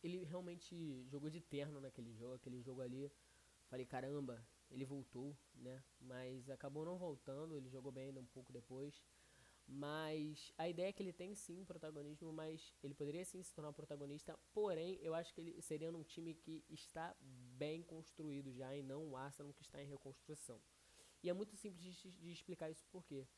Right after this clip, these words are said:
A partir do momento que você coloca ele, por exemplo, no Barcelona, é, num time como o Bayern de Munique mesmo, ele tem rixa com o presidente ma-, do Bayern de Munique, mas tô falando na ideia de jogar mesmo,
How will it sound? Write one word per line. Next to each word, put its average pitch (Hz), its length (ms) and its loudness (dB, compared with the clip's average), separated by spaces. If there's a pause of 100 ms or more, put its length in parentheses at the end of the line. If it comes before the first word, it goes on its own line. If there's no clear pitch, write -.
(180)
A - 60 -10
partir 175 240 2
do 226 80 2
momento 202 300 2
que 160 120 0
você 147 300 0
coloca 135 420 0
ele, 131 140 0
por 131 160 -4
exemplo, 131 340 -6
no 131 100 -6
Barcelona, 127 800 -4 (480)
é, 127 480 2 (1040)
num 147 200 0
time 143 400 -2
como 131 760 0 (460)
o 139 80 0
Bayern 143 320 6
de 147 100 -2
Munique 135 460 0
mesmo, 127 500 -4 (420)
ele 113 180 -6
tem 131 160 -2
rixa 123 300 -4
com 120 100 -8
o 117 160 -8
presidente 120 520 -6
ma-, 120 120 -10
do 117 160 -14
Bayern 120 240 -8
de 120 60 -8
Munique, 120 220 -8
mas 120 120 -6
tô - 80 -16
falando 127 160 -4
na 123 80 -2
ideia 120 240 4
de 120 100 -6
jogar 120 400 -2
mesmo, 123 320 -4